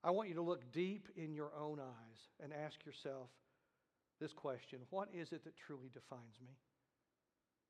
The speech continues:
Is Jesus the one who defines me? Can, can you say with Paul, "To live is Christ"? Ask yourself, "What are the things that distract me that I need to let go of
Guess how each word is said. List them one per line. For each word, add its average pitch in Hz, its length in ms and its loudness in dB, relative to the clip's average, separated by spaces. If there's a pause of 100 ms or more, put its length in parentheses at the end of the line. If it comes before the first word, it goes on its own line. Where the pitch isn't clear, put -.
(1500)
Is 131 120 -8
Jesus 214 560 4
the 202 80 2
one 196 260 6
who 180 120 2
defines 175 500 2
me? 180 140 2
Can, 175 260 6 (200)
can 180 160 8
you 233 160 10
say 226 460 10 (220)
with 175 180 4
Paul, 208 380 12
"To 190 100 4
live 185 240 10
is 170 80 2
Christ"? 190 580 4 (760)
Ask 226 280 12
yourself, 214 440 10
"What 262 200 12 (760)
are 180 80 8
the 165 100 6
things 214 460 8
that 160 180 2
distract 190 720 2
me 151 180 -2
that 147 120 2
I 160 120 8
need 160 160 2
to 156 60 4
let 147 220 0
go 143 240 0
of 120 260 -10